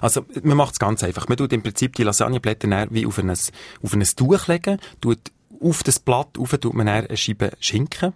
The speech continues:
dann eine Scheibe Edamerkäse, die kann man so kaufen, die Scheibe Edamerkäse, die sind nämlich etwa gleich gross wie so ein Lasagneblatt.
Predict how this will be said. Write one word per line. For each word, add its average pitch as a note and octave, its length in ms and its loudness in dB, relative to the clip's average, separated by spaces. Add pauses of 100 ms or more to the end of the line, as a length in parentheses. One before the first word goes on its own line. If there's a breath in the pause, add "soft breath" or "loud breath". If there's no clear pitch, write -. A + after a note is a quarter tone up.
dann G#2+ 140 0
eine G2 100 -2
Scheibe A#2 300 -4
Edamerkäse, D3+ 680 0
die A2 80 -6
kann F#2+ 120 -2
man F#2 80 -2
so G2 140 -2
kaufen, - 380 -6
die C3 80 -4
Scheibe - 260 -2
Edamerkäse, B2 600 -2
die A2+ 60 -8
sind G#2+ 120 -4
nämlich G2 180 -2
etwa - 180 -4
gleich G#2 280 -2
gross - 220 -6
wie - 40 -6
so - 100 -2
ein G2 60 0
Lasagneblatt. A#2 720 -2